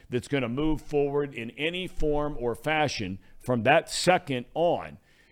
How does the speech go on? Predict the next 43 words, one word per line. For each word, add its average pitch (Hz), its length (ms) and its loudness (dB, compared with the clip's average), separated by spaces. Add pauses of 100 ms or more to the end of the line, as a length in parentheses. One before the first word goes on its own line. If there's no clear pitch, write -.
And 131 160 0
I 135 100 2
just 190 480 2
wonder, 143 800 4 (720)
um, 143 520 6 (200)
i-, 170 200 4
if 165 200 0
the 147 120 4
rank 156 480 2
and 202 200 2
file 175 580 8
guys, 113 680 2
not 156 340 4
the 202 80 4
Turners, 143 680 6
not 139 280 2
the 156 60 -4
Kershaws, 131 760 4
not 139 260 -4
the 160 80 -2
Verlanders, 131 840 2
not 139 260 -2
the 160 80 2
Vottos, 127 680 6
not 143 240 -2
those 156 240 4
guys, 127 140 0 (320)
I 214 260 8
wonder 196 460 4
when 151 280 2
the 131 100 2
day 131 280 0
will 202 220 0
come, 135 380 -2
if 123 180 -6
it 123 80 -4
will 127 280 -4
ever 160 340 4
come, 104 320 -4
and 107 80 -2
I'm 110 120 -2
asking 151 440 -2
you, 101 360 0